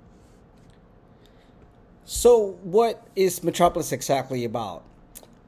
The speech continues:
Uh, it is about a ut-, utopian society with two extreme classes. You have the people that live above, they're, uh, in the upper city. I don't think there was any particular name for them.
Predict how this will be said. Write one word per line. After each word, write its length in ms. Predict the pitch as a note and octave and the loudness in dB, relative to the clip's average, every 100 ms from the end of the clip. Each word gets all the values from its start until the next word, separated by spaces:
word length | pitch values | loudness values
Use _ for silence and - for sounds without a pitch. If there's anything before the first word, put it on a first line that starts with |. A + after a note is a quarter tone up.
| - | -6
Uh, 280 | C#3 C3 C#3 | -4 -2 -4
it 140 | C#3+ | -4
is 100 | D#3 | -4
about 240 | D3 D3+ | -4 -4
a 140 | C#3 B2+ | -2 -6
ut-, 200 | B2 - - | -8 -14 -12
utopian 440 | A#2+ A#2 D#3 G3+ | -12 -6 -6 -6
society 640 | - E3+ D#3+ D3 C#3+ C#3+ C#3 | -10 -4 0 0 -2 -4 -6
with 240 | A#2+ A#2 - | -8 -10 -10
two 360 | - E3+ F3 D#3+ | -8 -2 -2 -2
extreme 380 | C3+ - C#3+ C3+ | -6 -8 -6 -6
classes. 680 | C3 B2+ B2+ G#2+ F#2 - - - - _ | -6 -6 -8 -12 -16 -20 -20 -20 -20 _
You 60 | A#2+ | -4
have 100 | A#2 | -2
the 60 | |
people 300 | A#2 D3 D3+ | -4 -4 -2
that 80 | D3 | -2
live 160 | C#3+ D3+ | -2 -4
above, 640 | B2+ C3+ C#3 F3+ F#3+ C3+ A2+ | -2 0 0 -2 -6 -16 -6
they're, 600 | B2 B2+ B2 A#2 A2+ G2+ | -2 0 -2 -4 -6 -10
uh, 220 | A#2+ A2+ | -10 -10
in 160 | G#2+ B2 | -8 -6
the 120 | A#2+ | -6
upper 220 | C3 C3 | -6 -8
city. 560 | B2 - C3 C#3+ G3 G#3 - - | -8 -4 -4 -4 -8 -12 -18 -14
I 100 | D3 | -8
don't 200 | D3+ D3 | -8 -6
think 140 | D3+ | -6
there 80 | C#3+ | -4
was 120 | C3 | -4
any 140 | C#3+ C3+ | -4 -6
particular 500 | C3+ C3 E3 C3+ A2+ | -8 -10 -8 -8 -6
name 240 | B2+ D#3+ | -4 -6
for 220 | - C3+ | -4 -4
them. 400 | A2 A2+ A#2 B2+ | -2 -4 -6 -10